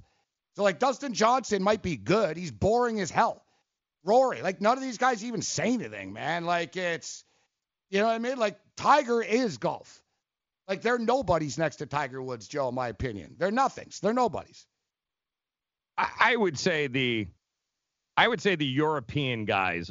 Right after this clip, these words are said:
Speaker 2: are a different breed than what the American guys are now. I think they always have been. There is a, there's a certain edge to the European players that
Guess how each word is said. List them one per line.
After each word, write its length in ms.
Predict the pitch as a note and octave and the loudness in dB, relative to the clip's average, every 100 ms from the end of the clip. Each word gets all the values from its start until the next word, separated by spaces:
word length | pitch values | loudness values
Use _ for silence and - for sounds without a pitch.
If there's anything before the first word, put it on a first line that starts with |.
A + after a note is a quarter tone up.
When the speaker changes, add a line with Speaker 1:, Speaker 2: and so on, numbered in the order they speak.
| G#2 | 0
Speaker 2:
are 200 | G#2+ G2+ | 2 2
a 40 | |
different 540 | F#2+ A2 - G2+ F#2+ | 0 -2 0 -2 0
breed 340 | F2 A2 F#2+ E2+ | 2 2 2 2
than 140 | F#2+ | 0
what 160 | G2 F#2+ | 0 0
the 80 | G2 | 0
American 560 | F#2+ F#2+ F#2+ - F2 | 2 2 0 -2 0
guys 340 | E2+ E2 E2 F2 | 0 0 0 0
are 160 | E2+ | 0
now. 260 | E2 E2+ E2 | 0 0 0
I 60 | |
think 160 | F2+ C#3 | -2 -2
they 140 | B2+ | 0
always 260 | A#2+ A2 F#2+ | 0 -2 -4
have 320 | G2+ F#2+ F#2+ | -2 -2 -2
been. 220 | F2+ E2+ | -2 -2
There 180 | F2+ G#2+ | 0 0
is 160 | A2+ A2 | 0 0
a, 220 | G#2+ G2+ | 0 0
there's 220 | A#2+ B2 | 0 0
a 80 | B2 | -2
certain 340 | A#2 F3+ E3+ B2 | -2 -2 0 0
edge 320 | B2 A#2+ G2 | 0 -2 -2
to 120 | C3 | -2
the 100 | A2 | 0
European 640 | G#2+ A#2 G#2+ - A#2+ A2 | 0 0 0 -2 -2 -2
players 540 | F#2+ G#2 G2+ G2 F#2+ F2+ | 0 0 2 0 -2 0
that 340 | G#2 F#2+ F#2 | 0 2 0